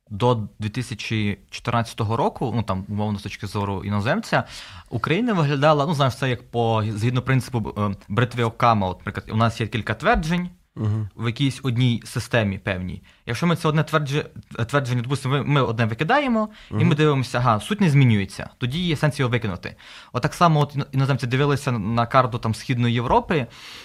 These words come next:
Speaker 1: дивилися, наприклад, на Росію, от в Росії щось було таке особливе своє, прям, що іноземці знають про Росію. Дивилися на Польщу,
Speaker 2: Мгм.
Speaker 1: в Польщі було свої, е, історичні, культурні і просто якісь, е, психологічні специфіки.
Speaker 2: Мгм.
Speaker 1: Вони дивилися на Україну і не мало розуміли, що в Україні є свого унікального.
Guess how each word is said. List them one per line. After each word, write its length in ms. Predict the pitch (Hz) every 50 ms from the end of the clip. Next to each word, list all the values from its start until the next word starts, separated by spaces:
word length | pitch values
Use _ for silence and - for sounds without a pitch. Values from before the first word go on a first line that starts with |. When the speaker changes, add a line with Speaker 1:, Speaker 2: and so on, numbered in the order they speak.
| - - -
Speaker 1:
дивилися, 420 | - 110 113 117 143 143 143 127 -
наприклад, 240 | - 127 - - -
на 100 | 127 127
Росію, 300 | 135 - - 214 202 147
от 80 | -
в 40 | 123
Росії 240 | 113 - - 147 123
щось 160 | - - 117
було 240 | 110 110 120 117 110
таке 140 | - - 107
особливе 420 | 101 - - 101 107 104 92 95
своє, 340 | - - 110 107 104 98 92
прям, 180 | - - 92
що 300 | 87 - - 92 92 - - - -
іноземці 480 | - - 110 107 107 147 156 - 135
знають 260 | 113 113 123 113 101 -
про 120 | 101 90
Росію. 380 | 87 87 - - 87 82 64 76
Дивилися 380 | 87 104 135 151 143 - 131
на 60 | 127
Польщу, 560 | - - 160 202 226 - - - 156 139 120 - - - -
Speaker 2:
Мгм. 240 | - 101 101 104 107
Speaker 1:
в 40 | 101
Польщі 320 | - 135 151 151 - 165
було 260 | 139 131 135 135 139
свої, 480 | 127 - - 131 127 123 123 123 123 120
е, 560 | 113 110 107 104 101 101 98 98 98 95 98 -
історичні, 460 | 101 - - - 131 131 - - 117
культурні 480 | - 120 110 - 131 139 135 120 113 107
і 40 | 104
просто 340 | - - 113 - - -
якісь, 480 | 104 - 107 104 101 - - - - -
е, 140 | 90 92 85 85 82 78 - - - -
психологічні 580 | - - 113 110 - 117 113 - - - 101
специфіки. 560 | - - - - - 107 101 - 87 - - - - - -
Speaker 2:
Мгм. 160 | 101 104 113
Speaker 1:
Вони 140 | 123 151 180
дивилися 240 | 208 220 208 -
на 80 | 185 190
Україну 400 | 180 185 190 214 262 247 214 185
і 40 | 160
не 220 | 156 165 170 160
мало 280 | 147 135 151 151 143 143
розуміли, 320 | 135 127 135 143 139 127
що 140 | - - 131
в 40 | 123
Україні 260 | 113 - 131 117 110
є 80 | 113 110
свого 260 | - - 120 113 110
унікального. 540 | 110 104 107 107 101 98 92 95 95 -